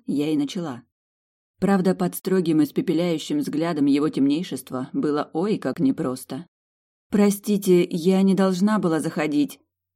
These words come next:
промямлила первым делом. Но едва ли это проняло герцога. Он шумно вздохнул и вошел в небольшую комнату, закрыв за собой дверь.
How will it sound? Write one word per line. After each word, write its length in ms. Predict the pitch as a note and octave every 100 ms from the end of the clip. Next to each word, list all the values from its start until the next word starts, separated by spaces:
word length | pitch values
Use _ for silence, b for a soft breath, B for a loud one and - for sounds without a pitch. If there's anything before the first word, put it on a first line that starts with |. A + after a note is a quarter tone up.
| _
промямлила 640 | - D3+ C#3+ C3 C3 C3+ B2+
первым 340 | C3+ C3 C3+
делом. 380 | C3+ C#3 C#3 D3 - _ _ _ _ _
Но 200 | - D#3
едва 320 | F#3+ G3+ A#3
ли 120 | C4+ B3+
это 180 | A#3
проняло 420 | G#3 F3+ C#3+ C#3 C#3
герцога. 560 | B2+ B2 - A#2 B2+ - -
Он 240 | D#3 C#3
шумно 340 | C3+ C#3+ C3+
вздохнул 580 | C3 C3 C3 - D#3 E3+ E3 -
и 120 | E3
вошел 400 | D#3+ E3+ F#3+ G3
в 40 |
небольшую 520 | F#3+ F#3 E3 - D#3+ D#3+
комнату, 560 | D3 C#3+ C#3+ D3+ D3+
закрыв 480 | F#3+ D3 C#3 C#3 C3+
за 120 | B2+
собой 300 | C3 C3+ C#3
дверь. 340 | C3 C3+ B2